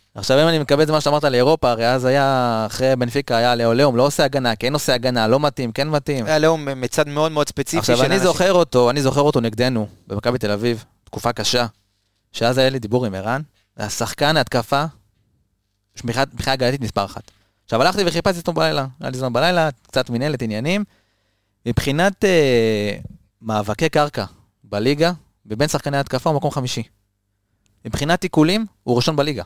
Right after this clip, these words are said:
Speaker 1: מבחינת שחק-, אתה יודע, חלוצים, כאשר... אז אתה רואה שהוא כן עושה התקפה, הוא כן,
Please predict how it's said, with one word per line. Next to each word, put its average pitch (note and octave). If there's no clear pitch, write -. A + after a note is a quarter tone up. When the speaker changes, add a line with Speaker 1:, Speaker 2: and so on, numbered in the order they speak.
Speaker 1:
מבחינת A#2
שחק-, C3
אתה A#2
יודע, B2
חלוצים, A#2+
כאשר... B2
אז A2+
אתה -
רואה E3
שהוא F3
כן F3+
עושה F3
התקפה, A2+
הוא G#2
כן, D3